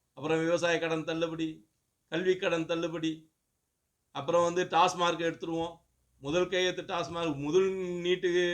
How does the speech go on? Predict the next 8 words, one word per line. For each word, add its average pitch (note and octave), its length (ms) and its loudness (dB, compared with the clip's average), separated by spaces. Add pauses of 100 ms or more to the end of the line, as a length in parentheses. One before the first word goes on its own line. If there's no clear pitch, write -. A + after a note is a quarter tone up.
(120)
கையெழுத்து. F3 520 0 (1000)
எவ்வளோ, D#3 400 -4
எவ்வளோ, G#3+ 320 2
எவ்வளோ F3+ 280 2
அளந்து E3+ 300 4
விட்டானுங்க. D3 460 -8 (840)
எங்க B3 240 -2
போச்சு? A#3 380 0